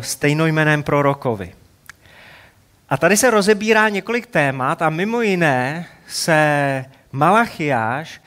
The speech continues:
taky dotkne manželství, které čelí nějakým problémům, nějakým výzvám. Je evidentní, že se mezi těma dvěma něco vytratilo.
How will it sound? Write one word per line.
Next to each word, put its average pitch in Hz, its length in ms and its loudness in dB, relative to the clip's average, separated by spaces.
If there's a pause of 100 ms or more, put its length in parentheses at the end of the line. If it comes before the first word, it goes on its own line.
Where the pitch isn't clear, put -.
(220)
taky 220 460 -2
dotkne 175 540 -6
manželství, 147 1000 -6 (240)
které 175 360 2
čelí 165 520 -2
nějakým 151 360 -2
problémům, 175 840 -2
nějakým 131 480 -4
výzvám. 170 760 0 (320)
Je 160 100 4
evidentní, 185 1000 -4 (260)
že 147 140 -8
se 185 120 -4
mezi 185 280 -2
těma 190 500 0
dvěma 160 600 -2
něco 175 360 -4
vytratilo. 165 720 -4